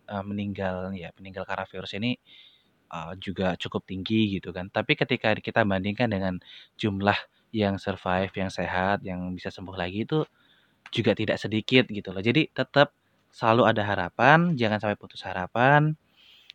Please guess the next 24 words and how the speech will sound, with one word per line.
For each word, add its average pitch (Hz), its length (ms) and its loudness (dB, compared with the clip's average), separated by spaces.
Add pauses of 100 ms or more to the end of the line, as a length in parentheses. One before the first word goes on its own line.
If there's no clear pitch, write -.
Dan 104 380 2 (1500)
ya 110 160 -2
itu 107 160 -6
tadi 156 240 6 (160)
gitu 90 160 -6
loh, 85 240 -14
jangan 104 320 -2
sampai 101 720 -2
apa - 240 -8
ya, 87 120 -12
termakan 110 440 0
hoax 110 320 4
juga. 107 720 4 (720)
Cukuplah 131 640 4
gitu 107 240 -8
loh, 87 160 -12
cukup - 240 -4
kita 107 260 -4
aja 95 160 -4 (200)
yang, 92 80 -4 (720)
eh, 90 240 -4
ngerti 107 500 0
gitu. 90 460 -14 (1300)
Oke, 170 400 -2